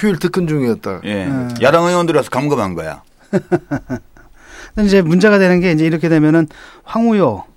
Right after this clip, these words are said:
Speaker 3: 장관이죠.
Speaker 2: 예.
Speaker 3: 그다음에 이분이 거짓말한 거잖아요. 청와대도 거짓말한
Speaker 1: 그
Speaker 3: 거고.
Speaker 1: 거짓말한 거.
Speaker 3: 왜냐하면 청와대에서 뭐라 그러냐, 이 모든 사안은 교육부에서 알아서
Speaker 2: 음.
Speaker 3: 했던 거였다라고 했는데 그 문서들 보니까 비에이치라고 돼 있더라고요, 보궐라인에.
Speaker 2: 예.
Speaker 3: 그러니까 청와대에서 직접 운영했던 얘기인 거
Speaker 2: 원래
Speaker 3: 같고,
Speaker 2: 저,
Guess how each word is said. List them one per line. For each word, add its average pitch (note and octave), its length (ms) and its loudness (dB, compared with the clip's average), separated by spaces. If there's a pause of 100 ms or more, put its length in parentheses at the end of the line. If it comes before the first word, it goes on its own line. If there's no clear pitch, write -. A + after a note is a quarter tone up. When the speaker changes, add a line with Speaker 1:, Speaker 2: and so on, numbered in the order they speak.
(720)
Speaker 3:
장관이죠. C#3 640 0 (160)
Speaker 2:
예. E2 260 -10
Speaker 3:
그다음에 D3 840 2 (240)
이분이 F#3+ 280 2
거짓말한 C#3 460 0
거잖아요. G#2 440 -6
청와대도 A#3 420 2
거짓말한 A2+ 440 -2
Speaker 1:
그 G2 80 -8
Speaker 3:
거고. A2 160 -4
Speaker 1:
거짓말한 G2 360 -8
거. F#3 60 -8
Speaker 3:
왜냐하면 G3 300 -2
청와대에서 F#3+ 480 0
뭐라 C#3+ 220 4
그러냐, C3+ 180 4
이 C3+ 180 4
모든 D3 340 4
사안은 C#3+ 520 2 (320)
교육부에서 C#3 680 2
알아서 B2 300 -2
Speaker 2:
음. - 40 -10
Speaker 3:
했던 D3+ 240 0
거였다라고 B2 720 -2
했는데 E3 380 4 (320)
그 F3+ 80 -4
문서들 F#3+ 480 4
보니까 D3+ 200 2
비에이치라고 D#3 480 2
돼 B2 100 0
있더라고요, B2 340 -8
보궐라인에. G#2 440 -8
Speaker 2:
예. D2+ 180 -12 (220)
Speaker 3:
그러니까 D3+ 240 -8
청와대에서 F3+ 380 2
직접 D3+ 320 -2
운영했던 B2+ 480 -2
얘기인 G2+ 180 -12
거 G#2 120 -14
Speaker 2:
원래 C#3 180 0
Speaker 3:
같고, C#3+ 100 -6
Speaker 2:
저, - 140 -2